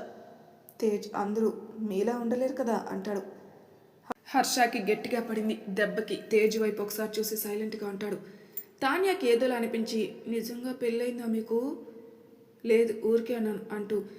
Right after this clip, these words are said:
స్పెక్స్లో ఉన్న దుమ్ముని నోటితో ఉఫ్ అంటూ దులుపుతూ చెప్తాడు హర్ష.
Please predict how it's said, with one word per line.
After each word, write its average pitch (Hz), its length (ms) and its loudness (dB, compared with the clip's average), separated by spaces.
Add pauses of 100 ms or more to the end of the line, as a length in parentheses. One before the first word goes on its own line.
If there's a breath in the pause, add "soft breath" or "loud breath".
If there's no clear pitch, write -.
(140 loud breath)
స్పెక్స్లో 339 480 4
ఉన్న 277 180 4
దుమ్ముని 226 500 0
నోటితో 220 420 0
ఉఫ్ 226 220 -4
అంటూ 226 180 0
దులుపుతూ 226 400 -2
చెప్తాడు 220 400 -4
హర్ష. 220 280 -4